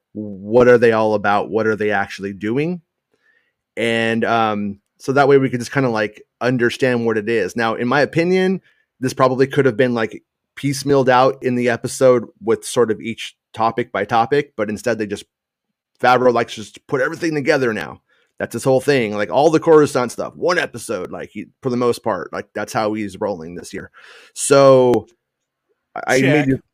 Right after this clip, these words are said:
Speaker 1: check, check, check. So I made these, like, like,
Speaker 2: Did
Speaker 1: little, like,
Speaker 2: Mando,
Speaker 1: you
Speaker 2: one episode. Check. We got
Speaker 1: Check.
Speaker 2: it.
Speaker 1: Grogu.
Speaker 2: <laughs> Time for everything else now. Yeah.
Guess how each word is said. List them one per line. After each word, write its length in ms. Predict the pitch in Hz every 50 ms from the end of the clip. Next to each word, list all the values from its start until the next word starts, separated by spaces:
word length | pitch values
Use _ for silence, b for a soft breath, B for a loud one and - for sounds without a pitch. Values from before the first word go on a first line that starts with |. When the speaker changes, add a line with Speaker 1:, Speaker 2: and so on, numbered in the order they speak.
| _ _ _ _ _ 131
Speaker 1:
check, 420 | - - 185 151 143 147 - - -
check, 180 | 147 123 -
check. 200 | - 143 101 - - - -
So 140 | - 139
I 80 | 143 139
made 160 | 147 151 143
these, 160 | 147 131 135
like, 160 | 143 127 - -
like, 160 | 101 127 117
Speaker 2:
Did 100 | 170 143
Speaker 1:
little, 220 | 143 135 123 117
like, 180 | 117 113 107 - - _ -
Speaker 2:
Mando, 400 | 139 160 175 190 190 208 240 247
Speaker 1:
you 200 | - - 185 - _
Speaker 2:
one 240 | 143 143 170 185 180
episode. 560 | 165 143 - 139 120 - 131 113 107 110 107 _
Check. 600 | - - - - 190 185 170 165 160 - _ _ _ _ _ - 131 -
We 80 | - 139
got 200 | - 175 185 156
Speaker 1:
Check. 100 | 196 190 160
Speaker 2:
it. 540 | - - _ _ _ _ _ - - 135 -
Speaker 1:
Grogu. 680 | - 139 151 170 170 170 160 185 185 190 180 - - -
Speaker 2:
<laughs> 40 | -
Time 180 | 185 165 165
for 80 | 151 175
everything 280 | 175 180 190 190 190 185
else 200 | 175 165 143 -
now. 300 | 143 131 127 127 120 -
Yeah. 200 | - 180 175 151